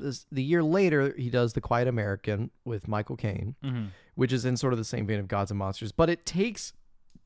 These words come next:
Speaker 1: him four years in order to land another dramatic role, which
Speaker 2: Yeah.
Speaker 1: is once again supporting into a bigger lead.
Speaker 2: Yeah. And around this time,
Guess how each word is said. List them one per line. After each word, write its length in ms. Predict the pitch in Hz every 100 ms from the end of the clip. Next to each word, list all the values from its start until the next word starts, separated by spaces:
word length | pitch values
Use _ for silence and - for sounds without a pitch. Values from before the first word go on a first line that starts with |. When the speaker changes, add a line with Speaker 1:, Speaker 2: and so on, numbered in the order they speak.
| -
Speaker 1:
him 500 | 139 131 131 131 123
four 460 | 113 - 170 190 180
years 720 | 165 190 147 101 92 107 - - - - - - -
in 80 | 135
order 180 | 143 151
to 120 | 139
land 160 | 139 131
another 360 | 127 123 113 - - - -
dramatic 420 | - 131 127 120 123
role, 220 | 117 113
which 140 | 117
Speaker 2:
Yeah. 100 | 127
Speaker 1:
is 40 | 101
once 260 | 123 110
again 540 | 117 110 107 101 98 92 - _ _ _
supporting 800 | - - - - 113 104 98 98 -
into 360 | 104 101 98
a 80 | 87 76 _
bigger 200 | 104 90
lead. 320 | 85 85 -
Speaker 2:
Yeah. 320 | 127 123 90 - _ - - -
And 160 | 147 151
around 360 | 151 170 247
this 180 | 294 233
time, 320 | - 160 147